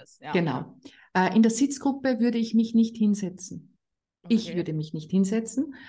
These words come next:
Speaker 2: Aus dem Grund, weil wenn dann mein Gesprächspartner kommt, kommt vielleicht von der Seite, dann sitze ich und dann steht eine Person vor mir und schaut so auf mich runter. Ich möchte das nicht. Ich möchte auf Augenhöhe sein. Das heißt, ich bleibe in der Sit-, also ich ste-, setze mich nicht hin in der Sitzgruppe. Ich bleib stehen.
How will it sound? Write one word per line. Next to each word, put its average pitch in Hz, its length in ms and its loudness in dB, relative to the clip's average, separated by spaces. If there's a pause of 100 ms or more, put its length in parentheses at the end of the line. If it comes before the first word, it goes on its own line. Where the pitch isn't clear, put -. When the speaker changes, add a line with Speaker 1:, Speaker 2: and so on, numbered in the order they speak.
(180)
Speaker 2:
Aus 196 240 -2
dem 208 220 4
Grund, 233 340 4
weil 208 160 0
wenn 196 180 0
dann 196 200 -4
mein 185 160 0
Gesprächspartner 185 880 -4
kommt, 247 580 2 (240)
kommt 220 240 4
vielleicht 190 320 -2
von 196 140 -2
der 180 100 0
Seite, 175 540 -4 (500)
dann 214 160 4
sitze 262 380 2
ich 262 80 2
und 240 100 4
dann 226 120 2
steht 226 200 0
eine 226 80 -2
Person 208 420 0
vor 240 140 -2
mir 233 160 4
und 226 100 4
schaut 220 220 -4
so 208 100 -8
auf 190 140 -8
mich 196 220 -2
runter. 165 340 -8 (480)
Ich 226 160 0
möchte 208 320 4
das 165 240 -4
nicht. 156 360 -8 (140)
Ich 185 140 -4
möchte 220 300 2
auf 220 160 -4
Augenhöhe 202 500 4
sein. 240 300 0
Das 233 160 -4
heißt, 196 340 -6 (280)
ich - 240 -2
bleibe 180 280 2
in 214 60 4
der 202 100 2
Sit-, - 380 -2
also 185 140 2
ich 185 160 -4
ste-, - 200 -8
setze - 440 0
mich 220 180 4
nicht 208 180 0
hin 190 180 6
in 180 80 4
der 165 100 -2
Sitzgruppe. - 520 -8
Ich - 120 -12
bleib 185 240 -2
stehen. 151 500 -6